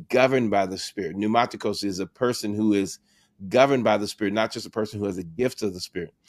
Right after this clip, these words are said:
So one of the things I wanna do in this book is take us out of this gift mindset to being that person who is governed and really changing our identity. We are now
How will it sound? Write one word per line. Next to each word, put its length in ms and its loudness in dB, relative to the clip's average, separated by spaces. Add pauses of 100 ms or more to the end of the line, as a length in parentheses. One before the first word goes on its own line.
(160)
So 160 2
one 140 8
of 100 8
the 80 8
things 240 2
I 80 4
wanna 240 0
do 160 2
in 80 -2
this 120 -6
book 300 0
is 160 -2
take 260 0
us 240 -2
out 200 4
of 120 -2
this 220 -4
gift 400 -2
mindset 640 -4
to 100 -6
being 400 0 (380)
that 340 0
person 340 0
who 160 0
is 120 -4
governed 680 2
and 240 -2
really 440 2
changing 580 -2
our 300 0
identity. 540 -2
We 240 0
are 200 0
now 360 -2